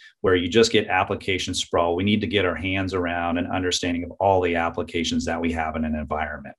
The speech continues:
right? And getting this work off of spreadsheets or bespoke databases. So we centralize all those applications. But then we're also seeing it kind of on the more sophisticated side where we're tying those applications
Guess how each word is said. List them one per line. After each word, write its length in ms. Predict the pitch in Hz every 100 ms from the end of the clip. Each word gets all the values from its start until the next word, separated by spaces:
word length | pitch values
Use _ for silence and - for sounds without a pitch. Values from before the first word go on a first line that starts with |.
| _
right? 240 | 85 80 80 - -
And 140 | 95 95
getting 240 | 120 113
this 160 | 101 98
work 260 | 101 95
off 200 | 90 90
of 80 | 90
spreadsheets 640 | - 92 82 - 87 82 90
or 320 | 82 82 82 82
bespoke 420 | 80 - - 80 80
databases. 680 | 85 85 80 78 - -
So 120 | - -
we 240 | 95 - - -
centralize 760 | - 143 127 123 107 104 98 -
all 260 | 107 104
those 180 | 98 90
applications. 800 | 87 - - 90 85 87 80 - - - - -
But 140 | 113
then 140 | 139
we're 140 | 127 117
also 340 | 135 160 156
seeing 340 | 135 127 113 110
it 40 |
kind 180 | 123 123
of 80 | 117
on 100 | 113
the 60 |
more 160 | 104 92
sophisticated 960 | - 101 - 127 - - 98 90 85
side 480 | - 85 78 78 76 - - _
where 140 | 104
we're 160 | 95 -
tying 420 | - 120 147 147
those 180 | 123 -
applications 1080 | 110 113 107 - 107 104 - 90 85 82